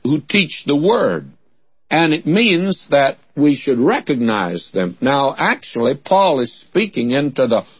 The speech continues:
local situation in Thessalonica. Now, you'll recall he'd been there only just a month, less than a month, of course, and he had taught them,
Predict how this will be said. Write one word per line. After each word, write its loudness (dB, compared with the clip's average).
local 0
situation -2
in -2
Thessalonica. -2
Now, 0
you'll 2
recall 2
he'd -2
been 2
there 0
only 0
just -2
a -6
month, 0
less 0
than -2
a -2
month, -2
of -8
course, -4
and 2
he 2
had -4
taught -2
them, -2